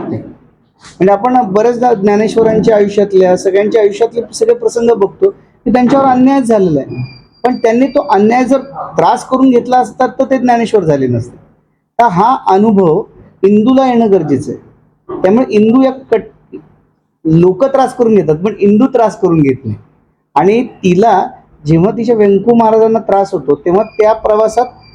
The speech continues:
एक कुठले, आता हा, अ, कुठला विठ्ठल असेल खरा,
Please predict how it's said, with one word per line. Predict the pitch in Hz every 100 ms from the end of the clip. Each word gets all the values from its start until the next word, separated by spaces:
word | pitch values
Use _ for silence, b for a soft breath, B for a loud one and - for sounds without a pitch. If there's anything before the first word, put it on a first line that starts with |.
| - - -
एक | - - - _ _ _ _ _ _ _ _ _ _ _ -
कुठले, | 226 262
आता | 269 247 226
हा, | 214 202 185 -
अ, | 185 185 180 175 165
कुठला | - 175 185 190
विठ्ठल | 160 160 202 208
असेल | 190 196 185 -
खरा, | 170 170